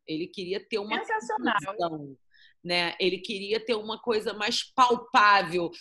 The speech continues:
Speaker 1: do que, ele queria, o ascendente escorpião, que é o oposto, né, de touro, é o inconsciente, né? Mas ele queria que aquilo se tornasse uma coisa concreta.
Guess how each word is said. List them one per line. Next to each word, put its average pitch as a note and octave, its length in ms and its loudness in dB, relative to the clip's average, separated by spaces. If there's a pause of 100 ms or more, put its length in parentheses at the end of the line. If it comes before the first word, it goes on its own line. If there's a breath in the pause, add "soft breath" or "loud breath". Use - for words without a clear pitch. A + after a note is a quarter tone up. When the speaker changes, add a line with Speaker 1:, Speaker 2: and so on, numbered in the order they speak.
(140)
Speaker 1:
do G3+ 140 -6
que, - 180 -6 (200 loud breath)
ele B3 160 4
queria, C4+ 580 2
o A#3 100 2
ascendente B3+ 520 0
escorpião, A#3+ 560 -2
que A#3+ 80 -6
é A3 40 -2
o G3 40 -2
oposto, G#3+ 580 -2
né, F#3+ 160 -6
de F#3+ 180 -18
touro, G3 360 -2 (280 loud breath)
é G#3+ 140 6
o A3+ 100 4
inconsciente, G#3+ 1080 -4
né? G#3+ 180 -4 (260 loud breath)
Mas A3 140 -2
ele A#3+ 140 0
queria B3+ 240 -2
que C#4 120 -8
aquilo C#4 280 -8
se C4 220 -10
tornasse B3 440 -10
uma B3 160 -12
coisa C4 300 -8
concreta. A3+ 840 -4